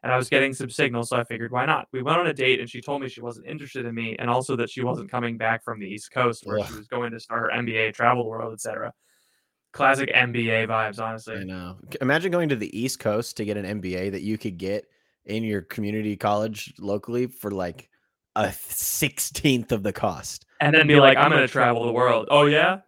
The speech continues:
Speaker 1: Great." <laughs>
Speaker 2: People, like, hiring is like, "Oh, where'd you get this M B A?" "The East Coast." "Oh, we'll pay you double."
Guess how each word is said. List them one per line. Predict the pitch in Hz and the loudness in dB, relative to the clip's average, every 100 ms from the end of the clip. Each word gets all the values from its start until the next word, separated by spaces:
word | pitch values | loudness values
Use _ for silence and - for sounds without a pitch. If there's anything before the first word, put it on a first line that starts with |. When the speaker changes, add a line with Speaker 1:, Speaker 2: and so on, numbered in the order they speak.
| _ - | _ -10
Speaker 1:
Great." | 117 117 110 - - _ _ _ - | -6 -4 -4 -8 -10 _ _ _ -18
<laughs> | 117 | -2
Speaker 2:
People, | 139 147 135 | 2 4 6
like, | 113 113 | 4 4
hiring | - 110 110 107 104 | 2 4 4 2 -2
is | 107 - | -4 -2
like, | 104 - | 0 4
"Oh, | 127 | 6
where'd | 147 170 | 6 4
you | |
get | 180 | 0
this | 170 170 | 0 -2
M | 165 | 0
B | 175 | 0
A?" | 214 | 0
"The | 139 127 | -2 -2
East | 170 | 0
Coast." | - 202 - - | 0 0 0 6
"Oh, | 190 | 6
we'll | 127 180 | 6 2
pay | - 190 | 2 0
you | 196 | 0
double." | 170 175 233 156 95 | 2 4 6 4 0